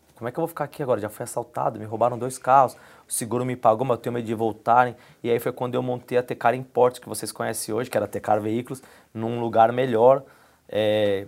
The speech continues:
fiz uma loja linda, saindo da zona de conforto. Então hoje eu falo que uma das melhores coisas que aconteceu comigo foi esse assalto. Se eu tivesse sido assaltado, eu não estaria onde eu tô hoje.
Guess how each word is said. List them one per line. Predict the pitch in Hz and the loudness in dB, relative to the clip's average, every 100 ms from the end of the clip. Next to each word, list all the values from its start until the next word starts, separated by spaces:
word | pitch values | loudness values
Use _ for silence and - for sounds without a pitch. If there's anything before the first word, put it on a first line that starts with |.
| _ | _
fiz | 110 | -10
uma | 107 107 | -2 2
loja | 104 117 | 2 2
linda, | 123 107 127 135 123 _ _ | 0 -2 -2 -2 -4 _ _
saindo | - 113 | -4 -2
da | 113 117 | 2 2
zona | 123 | 2
de | 110 | -2
conforto. | 139 151 - 131 170 - - _ - | -4 -4 -2 2 2 0 -20 _ -12
Então | 127 131 | 2 4
hoje | 135 135 | 4 0
eu | |
falo | 131 127 | 4 2
que | 127 | 2
uma | 120 | -2
das | 127 - _ | -2 -2 _
melhores | 117 120 151 | -4 2 2
coisas | 156 139 | 2 -4
que | 147 | -2
aconteceu | 139 - 127 | -6 -4 -6
comigo | 117 131 | -6 -8
foi | 127 - | -4 -6
esse | - | -6
assalto. | - - 120 107 - - - | -8 0 2 2 -2 -20 -10
Se | |
eu | 113 | -4
tivesse | 113 110 | -2 -2
sido | 117 | 0
assaltado, | 110 113 107 - 107 | 0 2 2 0 0
eu | |
não | 113 | -2
estaria | - 117 120 113 - | -2 0 0 -2 -6
onde | 117 117 | -6 -6
eu | |
tô | 113 120 | -4 -2
hoje. | 135 110 101 | 0 0 -4